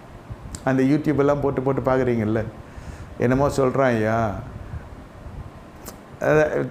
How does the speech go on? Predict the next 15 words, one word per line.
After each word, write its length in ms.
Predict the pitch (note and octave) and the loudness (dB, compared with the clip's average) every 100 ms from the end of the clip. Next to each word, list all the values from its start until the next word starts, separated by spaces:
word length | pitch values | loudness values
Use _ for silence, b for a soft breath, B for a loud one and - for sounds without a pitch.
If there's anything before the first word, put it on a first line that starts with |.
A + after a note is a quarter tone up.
| D#3 | -4
the 60 | C3 | 0
time 300 | D3+ F3+ G#3 | 4 4 6
what 100 | F3+ | 2
we 200 | F3 E3+ - - | 4 2 0 2
spend, 240 | D#3 B2 - - - - | 2 2 -4 -16 -14 0
அவங்களோட 360 | F3 A3+ C4+ A3+ | 4 6 6 4
கை 300 | A3 C4+ C4 | 4 4 6
கோக்கப்படுகிறது. 920 | B3 B3 A3+ G3+ F3 D3+ C#3 A2+ F3+ | 6 6 4 4 4 4 2 2 2
Indirectly 420 | G#3+ A3+ G#3+ G#3+ | 4 4 4 4
you 100 | G3 | 4
are 120 | F3 | 4
attached. 580 | F3 G3 G3 - A2+ G2 | 4 4 2 -2 -2 0
நீங்க 240 | D3 C#3+ | 2 2
கேட்டு 240 | C3+ A3 A3 | 4 4 6
பார்த்தீங்கன்னாக்கா 680 | F#3 F3+ E3+ E3+ E3 G3 | 2 2 2 2 4 4